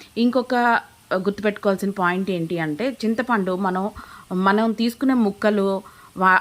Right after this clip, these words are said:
అవి ఉడకక ముందు తీసుకున్నాం అనుకోండి, చింతపండు సరిపోదేమోనని కొంచెం ఎక్కువగా తీసుకుంటా ఉంటారు. ఎప్పుడైనా కూడా ఇవన్నీ వాటర్తో ఉన్నాయి కనుక టమాటోలు కానీ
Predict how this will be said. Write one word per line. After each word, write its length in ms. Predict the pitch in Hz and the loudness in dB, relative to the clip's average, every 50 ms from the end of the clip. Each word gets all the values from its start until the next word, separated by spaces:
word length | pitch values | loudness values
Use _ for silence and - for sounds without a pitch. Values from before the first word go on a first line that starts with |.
| - | 2
అవి 180 | 190 190 202 214 | 0 -2 0 -2
ఉడకక 460 | 208 190 196 214 233 - 277 - - | 0 2 2 2 2 2 -2 0 2
ముందు 200 | 233 220 214 226 | 2 2 2 2
తీసుకున్నాం 460 | 226 240 220 202 - - 202 202 202 | 2 0 -2 -2 -2 -2 -2 0 0
అనుకోండి, 420 | 190 180 180 175 - 175 170 165 165 | 2 0 0 -2 -2 -4 -2 -2 -4
చింతపండు 600 | 165 - 202 196 196 202 208 202 202 190 190 185 | -2 -2 -2 -2 -2 -2 0 0 0 0 0 -2
సరిపోదేమోనని 880 | 180 - 175 175 185 185 208 208 196 196 190 185 180 180 180 175 170 | 0 0 -2 -2 0 -2 -2 -2 0 0 -2 -2 -2 -2 -2 -2 -4
కొంచెం 300 | 165 - 180 175 - 202 | -4 -4 -6 -4 -2 -4
ఎక్కువగా 320 | 170 170 - 202 190 202 202 | -4 -2 -4 -2 0 0 0
తీసుకుంటా 500 | 202 180 165 - - 170 160 151 160 151 | -2 -4 -6 -8 -6 -6 -6 -4 -2 -2
ఉంటారు. 400 | 143 143 139 139 139 131 82 - - - - - - - | -2 -2 -2 -4 -6 -8 -8 -12 -16 -20 -20 -8 -6 -6
ఎప్పుడైనా 500 | 185 - - 247 247 254 247 240 233 226 | -6 0 2 2 2 4 2 2 0 0
కూడా 400 | - - 185 175 175 220 254 - | -2 -4 -4 -2 -2 -2 -4 -4
ఇవన్నీ 400 | - 202 185 196 196 220 247 262 | -4 -4 -2 -2 0 0 0 0
వాటర్తో 540 | 240 214 190 175 180 180 214 190 208 - 220 | 0 2 2 2 2 2 -2 -4 -4 -2 -2
ఉన్నాయి 280 | 214 190 175 170 170 - | -2 -2 -2 -4 -4 -4
కనుక 380 | 160 151 151 147 - 214 262 - - - - - - - | -4 -4 -4 -4 -4 -6 -6 -6 -10 -20 -20 -10 -4 -2
టమాటోలు 420 | 185 180 180 180 190 185 180 180 | 0 0 2 2 0 0 0 0
కానీ 400 | 170 170 160 156 160 160 165 165 | 0 0 0 0 -2 -4 -6 -8